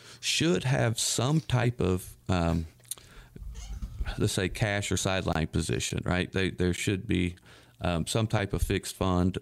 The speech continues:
or a money market or just a cash position. There should be something in there that allows you, uh, to get out of harm's way or to not be susceptible to market downturns. Uh, now, as Dave mentioned,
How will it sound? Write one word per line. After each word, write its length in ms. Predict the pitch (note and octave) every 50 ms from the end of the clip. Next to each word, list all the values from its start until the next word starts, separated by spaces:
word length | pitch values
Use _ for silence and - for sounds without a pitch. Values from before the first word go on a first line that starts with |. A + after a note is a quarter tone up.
| -
or 500 | - E2 E2+ E2+ F2 E2+ E2+ F2 E2 - - -
a 60 | -
money 300 | - F#2 G2+ G2+ F#2+ F2+
market 720 | F2+ F#2 F2+ F2 F2 F2 - - F2+ E2+ E2+ D#2+ - - - -
or 280 | D#2+ E2+ F2 F2+ F2+
just 320 | F2 - - E2 - - -
a 20 |
cash 320 | - - F#2 F2 F2 - -
position. 420 | - F#2+ F2+ F2 - - F2 E2
There 160 | E2+ F2+ F#2
should 360 | - - - D3 C#3+ C3+ -
be 240 | - G#2+ G2 F#2 F2+
something 600 | F2+ - - - G#2+ A#2 B2+ - - C3 A2+ - -
in 180 | - G#2+ A2 G#2
there 200 | F2 D#2+ F2 E2+
that 100 | E2 D#2+
allows 680 | E2+ F#2 F2+ F2 F2 F#2 F#2+ G2 G2+ G#2 G2+ F#2 - F2+
you, 280 | F2+ F2 E2 E2+ E2+ - - - - - - - - - - _ _ -
uh, 360 | - F2+ E2+ D#2+ D#2 D#2+ D#2+ E2 - _ _ -
to 300 | - G2+ F2 E2 E2 - - - G#2+
get 160 | - F#2+ F#2
out 160 | F#2+ F#2 F#2+
of 100 | F#2 -
harm's 340 | - F#2 F2+ F2 E2+ E2+ -
way 260 | E2+ E2 E2 E2+ D#2+ - D#2+
or 160 | D#2+ E2 E2+
to 160 | - - E2
not 240 | E2+ F2 E2+ - -
be 80 | F2+ E2+
susceptible 720 | - - D2+ - - - D#2 - - E2 D#2+ - E2+ E2
to 100 | - D#2
market 400 | D#2+ D#2+ E2 E2 - - - -
downturns. 540 | F2 E2+ - - - - - - - - - - - - - - - - - - -
Uh, 260 | - E2+ D#2+ D#2 D#2 D2 - - - _ _ _ _ _ _ _ -
now, 400 | - F2+ E2 D#2+ D#2+ - - - - - _ - _ _ _ _ _ -
as 220 | - E2+ E2 D#2+ -
Dave 240 | - D#2+ E2+ - E2+
mentioned, 420 | G2 A2+ A2+ - D#2+ E2 E2